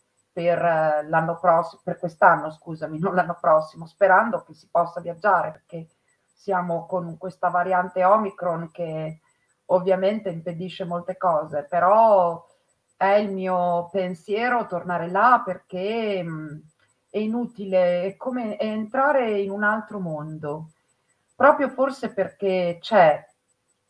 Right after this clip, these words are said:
le due facce della stessa medaglia, una grande semplicità, una grande umiltà, ma anche tanto una grande profondità,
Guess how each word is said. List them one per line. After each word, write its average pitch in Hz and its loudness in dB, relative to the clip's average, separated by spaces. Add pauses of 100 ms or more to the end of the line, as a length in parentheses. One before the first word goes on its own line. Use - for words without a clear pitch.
(460)
le 214 -8
due 226 -4
facce 262 -2
della 196 4
stessa - -6
medaglia, 170 0
una 185 0
grande 247 0
semplicità, 196 0
una 170 0
grande 196 0
umiltà, 190 0
ma 208 2
anche 208 -2
tanto 247 -2
una 190 -6
grande 220 -2
profondità, 190 -2